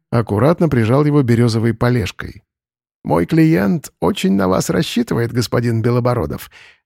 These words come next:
Не подведите его, пожалуйста». Не подведет. И не потому, что не посмеет нарушить контракт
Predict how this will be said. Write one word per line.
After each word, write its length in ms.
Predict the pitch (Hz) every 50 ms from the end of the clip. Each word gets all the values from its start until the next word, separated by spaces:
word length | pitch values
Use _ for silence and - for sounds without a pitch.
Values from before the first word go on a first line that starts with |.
| -
Не 100 | - 220
подведите 600 | 190 - 180 165 165 170 165 170 185 170 - - 82
его, 320 | 87 82 73 - - -
пожалуйста». 680 | - - 101 98 92 - - - - - - - - - - _ _ _ _ _ _ _ _ _ _ _ _ _ _ _ _ -
Не 160 | 131 147 196
подведет. 760 | 190 - 170 160 165 156 123 110 120 127 139 123 - - _ _ _ _ _ _ _ _ _ _ _
И 80 | - 131
не 120 | 131 131
потому, 380 | 120 131 127 113 135 139 175 208
что 140 | 196 - 147
не 120 | 139 135
посмеет 480 | 117 127 120 - - 139 147 143 127 -
нарушить 420 | 127 127 127 127 110 - 113 -
контракт 680 | - 123 120 123 117 - 127 110 87 - - - -